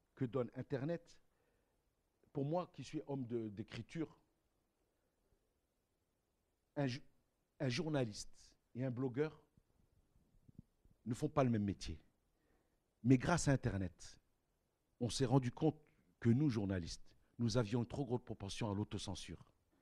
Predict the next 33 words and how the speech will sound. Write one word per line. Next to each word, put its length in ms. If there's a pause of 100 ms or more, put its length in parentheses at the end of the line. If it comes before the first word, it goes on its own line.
(540)
Que 80
les 120
blogs 340 (520)
permettaient 440
justement 540 (680)
ce 140
dépassement 800 (300)
des 180
contraintes 480
et 80
des 140
cadres 420
que 80
nous, 200 (200)
qu'on 140
nous 240
a 200 (340)
très 140
souvent, 480 (280)
et 60
moi 140
je 100
suis 200
vieux, 240 (260)
qu'on 100
nous 100
a 60
très 180
souvent 360 (1200)
inculqués 680 (1000)
et 100
qu'on 220
a 160